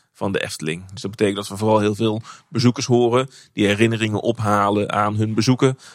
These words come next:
van vroeger. Eh, we zagen dat ook in de, de, de tentoonstelling die op dat moment in het Efteling Museum te zien was. Dus, dus, eh, mooi gemaakt, mooie herinneringen. Maar ik denk voor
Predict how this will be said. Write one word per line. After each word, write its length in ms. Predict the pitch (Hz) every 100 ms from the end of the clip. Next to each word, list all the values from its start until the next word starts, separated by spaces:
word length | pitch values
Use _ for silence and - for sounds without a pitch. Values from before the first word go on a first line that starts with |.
| _
van 200 | - 113
vroeger. 480 | 110 120 120 117 123 - -
Eh, 80 | 95
we 80 | 117
zagen 340 | 110 98 104
dat 80 | 95
ook 180 | 95 107
in 80 | 104
de, 160 | 107 107
de, 200 | 110 107
de 100 | 123
tentoonstelling 800 | 123 110 113 117 - 113 113 110
die 160 | 107
op 100 | 101
dat 140 | 113 117
moment 220 | 107 110
in 40 |
het 80 | 110
Efteling 300 | - - 117
Museum 480 | 113 110 113 117 117 - - -
te 100 | -
zien 240 | 110 117 107
was. 300 | 107 110 -
Dus, 240 | 110 101
dus, 320 | 117 107 - - - _
eh, 360 | - 104 104 101 101
mooi 320 | 120 117 127
gemaakt, 640 | 123 120 120 120 127 - -
mooie 320 | 117 120 120
herinneringen. 640 | 113 110 120 120 117 113 113
Maar 80 | 107
ik 80 |
denk 200 | 113 107
voor 340 | - 110 110